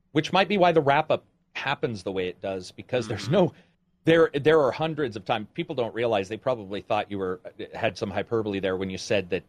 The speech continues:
Speaker 1: they, they sort of carrot on the end of a stick. I don't think people understand how many times that happens, where somebody's almost, it's like a T V show where you're like, all the
Speaker 2: The
Speaker 1: problems would
Speaker 2: episode
Speaker 1: be
Speaker 2: just
Speaker 1: fixed
Speaker 2: ends
Speaker 1: if
Speaker 2: and you gotta
Speaker 1: somebody
Speaker 2: wait till next week. <laughs>
Speaker 1: Yeah, or it, or where you're watching the episode and you're like, if somebody just paused for a second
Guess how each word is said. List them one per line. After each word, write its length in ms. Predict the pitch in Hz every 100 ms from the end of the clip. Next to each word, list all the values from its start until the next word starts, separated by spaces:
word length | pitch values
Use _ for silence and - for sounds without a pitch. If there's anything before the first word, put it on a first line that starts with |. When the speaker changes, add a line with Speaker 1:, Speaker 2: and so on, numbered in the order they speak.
| -
Speaker 1:
they, 240 | 107 90 -
they 220 | - 117 90 -
sort 240 | - 110
of 160 | 90 -
carrot 400 | 123 107 80 - _ _ _ _
on 80 | 113
the 100 | 110
end 100 | 110
of 60 | 92
a 40 |
stick. 400 | - 117 95 - _ _ _ _ -
I 80 | 135
don't 160 | 139
think 160 | 139 120
people 180 | 127 110
understand 380 | 104 - 113
how 160 | 101 120
many 180 | 113 104
times 280 | 113 95 92
that 120 | 90
happens, 400 | 98 - 90 -
where 100 | 101
somebody's 400 | - 113 101 98 -
almost, 380 | 127 131 127 123
it's 120 | 135
like 140 | 156 151
a 60 |
T 180 | 135 143
V 160 | 135 143
show 260 | - 143 143
where 120 | 139
you're 120 | 117
like, 160 | 113 110 -
all 240 | 131 143 180
the 80 |
Speaker 2:
The 60 | 170
Speaker 1:
problems 320 | 151 143 143
would 80 | 120
Speaker 2:
episode 40 | 123
Speaker 1:
be 60 |
Speaker 2:
just 80 | 110 120
Speaker 1:
fixed 200 | 113 117
Speaker 2:
ends 20 |
Speaker 1:
if 60 | 107
Speaker 2:
and 20 |
you 100 | 107
gotta 80 | 113
Speaker 1:
somebody 180 | 113 104
Speaker 2:
wait 60 |
till 120 | -
next 260 | 92 92 -
week. 220 | 101 101 -
<laughs> 140 | _ -
Speaker 1:
Yeah, 280 | 135 180 123
or 200 | 160 165
it, 80 | 156 147
or 280 | 175 185 175
where 240 | 156 165
you're 100 | 156
watching 280 | 143 190 185
the 60 | 147
episode 220 | 120 139
and 80 | 127
you're 80 | 123
like, 160 | 120
if 100 | 135
somebody 300 | - 175 208
just 240 | 151 160 -
paused 400 | - 131 143 -
for 80 |
a 60 | 165
second 360 | - 151 175